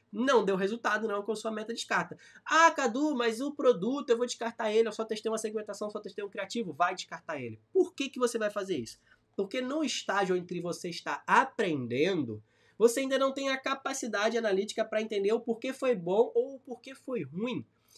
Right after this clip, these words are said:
E você aprende muito mais testando um novo produto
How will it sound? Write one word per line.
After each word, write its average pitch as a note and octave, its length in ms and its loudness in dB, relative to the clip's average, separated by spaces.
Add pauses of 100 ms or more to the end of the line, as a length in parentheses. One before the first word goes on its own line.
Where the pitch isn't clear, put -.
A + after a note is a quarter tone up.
(360)
E G#3 80 -2
você A#3+ 260 6
aprende A3+ 460 2
muito C#4+ 280 -2
mais A3+ 220 2
testando F#3 560 -2
um C#3 80 -2
novo F#3 540 6
produto B3 640 -2